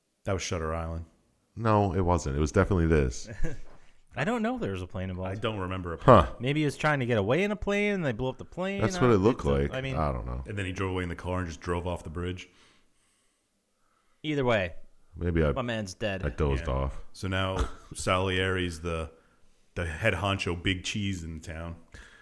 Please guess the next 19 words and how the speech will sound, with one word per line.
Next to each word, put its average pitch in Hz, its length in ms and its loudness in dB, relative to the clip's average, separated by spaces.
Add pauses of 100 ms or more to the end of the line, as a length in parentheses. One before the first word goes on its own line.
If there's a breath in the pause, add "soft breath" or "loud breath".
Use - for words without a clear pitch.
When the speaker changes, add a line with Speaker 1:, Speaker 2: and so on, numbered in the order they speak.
(160 loud breath)
Speaker 2:
He 110 140 6
owns 107 180 8
all 98 260 8
both 101 280 6
sides 80 400 4
of 76 60 2
the 73 80 0
town 71 340 -2
now. 76 340 -2 (140)
Speaker 1:
Yeah. 82 300 -12 (420)
Speaker 3:
And 117 320 -4 (120)
it 117 160 -4
is 107 140 -2
now 127 260 0
nineteen 127 680 -2
thirty-eight. 107 880 -2 (240)
Speaker 1:
Yeah, 87 340 -10
and, 82 280 -12
uh, 82 240 -8